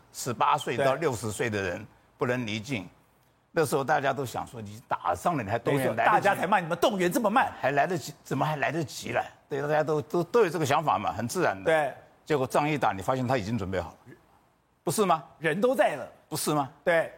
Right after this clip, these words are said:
Speaker 2: 武器都有了，
Speaker 1: 对，现在
Speaker 2: 刺针跟标枪都在手上了。
Speaker 1: 现在的状况不就是这样子吗？
Speaker 2: 所以你说俄罗斯上了一个大当了。
Speaker 1: 我认为，我认为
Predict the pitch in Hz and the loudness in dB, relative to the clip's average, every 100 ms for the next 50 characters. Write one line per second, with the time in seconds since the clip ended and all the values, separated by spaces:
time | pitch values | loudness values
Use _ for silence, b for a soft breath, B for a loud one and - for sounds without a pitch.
0 | - - 208 208 339 254 254 269 208 110 | -16 -2 0 2 2 4 4 4 2 0
1 | 117 123 110 - 208 311 160 269 269 254 | -4 -4 -4 0 2 4 4 4 2 4
2 | 262 277 247 254 240 226 190 190 202 160 | 4 4 2 2 2 2 2 4 2 2
3 | 135 196 180 165 156 175 156 135 180 175 | 0 0 2 0 2 0 0 -2 -4 -4
4 | 139 139 147 120 90 82 - _ _ _ | -4 -2 -2 -2 -6 -14 -18 _ _ _
5 | _ _ _ _ _ _ _ _ _ - | _ _ _ _ _ _ _ _ _ -20
6 | _ _ _ _ 294 262 160 226 247 285 | _ _ _ _ -6 -2 0 0 0 2
7 | 214 202 214 254 226 196 226 247 185 311 | 2 2 2 0 0 0 0 2 4 6
8 | 254 214 151 123 95 - _ 135 120 139 | 6 4 2 2 -2 -16 _ -2 0 2
9 | 151 95 92 - _ _ _ _ _ _ | 0 -2 -8 -18 _ _ _ _ _ _
10 | _ _ _ 104 101 107 92 | _ _ _ -4 -2 -2 -4